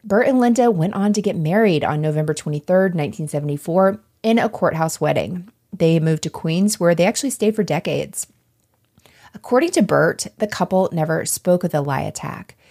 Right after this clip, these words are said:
He said Linda knew he didn't mean for it to happen that way. He told her that when he hired the guy, it was just to beat her up,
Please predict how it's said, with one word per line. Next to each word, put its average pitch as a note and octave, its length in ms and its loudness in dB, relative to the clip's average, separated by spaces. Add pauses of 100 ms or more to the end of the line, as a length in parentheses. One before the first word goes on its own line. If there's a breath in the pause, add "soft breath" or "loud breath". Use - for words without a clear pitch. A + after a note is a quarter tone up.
(280 soft breath)
He G#3+ 160 0
said G#3+ 240 4
Linda F3 480 4
knew D#3 280 -2
he E3 180 -4
didn't D3+ 220 -4
mean C#3 160 -4
for - 160 -8
it - 60 -10
to C#3+ 60 -8
happen C#3+ 340 -4
that C3 180 -4
way. C3 280 -4 (440)
He C4+ 200 0
told F3+ 320 4
her C#3+ 180 4
that C#3+ 160 0
when C#3+ 100 -4
he B2+ 80 -4
hired B3+ 480 0
the D#3 80 0
guy, A#2 480 -6 (260)
it A#3+ 120 -6
was B3 160 -4
just A#3 180 -6
to A3+ 60 -2
beat G#3+ 200 2
her G#3 120 4
up, G#3+ 280 0